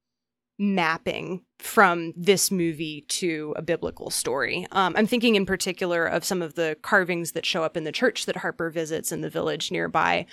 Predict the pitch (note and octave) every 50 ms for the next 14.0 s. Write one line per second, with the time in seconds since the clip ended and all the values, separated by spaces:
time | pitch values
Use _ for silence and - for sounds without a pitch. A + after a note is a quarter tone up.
0 | - - - - _ - G3+ F#3+ F#3 F3 - - F#3 F#3 E3+ F3+ D#3+ - - F#3+
1 | F#3 F3 F#3 E3+ E3 - - F3+ E3 D#3+ - - E3+ E3+ F3 F#3 G3+ G#3 G#3 F#3
2 | - G3+ F#3 F3 F3+ F3 D3+ F3+ E3+ E3 E3 D#3+ D#3+ D#3+ - - - - D3+ D#3+
3 | D#3+ E3+ - - F#3 D#3 E3+ E3+ E3+ D#3+ - D#3 D3 - F3 E3 F#3 G3+ F#3 F3
4 | F#3+ A#3 B3+ A#3+ A#3+ B3 A#3 A#3+ - _ G3 F#3 - F3+ F3 E3+ D#3+ - - -
5 | - - E3+ D#3+ D#3+ D#3 D#3 D#3+ - _ - - - _ _ _ D4 D4 G#3 F#3
6 | - - A3 G#3 - - - A3 G#3 G3+ F#3+ G#3+ G#3 G#3 G3+ - - - F#3 F3+
7 | D#3+ F3+ E3+ - - A3 F#3+ - - A#3+ B3 A#3+ A3 B3 A3+ A3 G#3+ - - -
8 | - - F3+ F3 E3+ E3 D#3+ E3 D#3+ - - - - A#3 G#3 G3+ - G#3+ G3 F#3
9 | E3 F#3 E3+ - F3+ E3+ - G3 F3 - G#3+ G3+ G#3 G#3 G#3 G#3 G#3 G3+ - -
10 | F3+ F3 D#3+ - F#3+ F3+ F3+ F3 - F3 E3 E3 E3 E3 E3 D#3+ D3+ D3+ D3+ -
11 | - - - - F3 E3 F3 - - - - - - - - F3+ E3+ - F3+ D#3+
12 | F3 E3 - - F3+ E3 F3 F3+ F3+ F3+ F3+ F#3 F3+ D#3+ D#3+ D3+ - D#3+ D3+ -
13 | _ - - - F3+ D#3+ D#3 D#3 - - F3+ D#3+ D#3+ D#3 - - - - -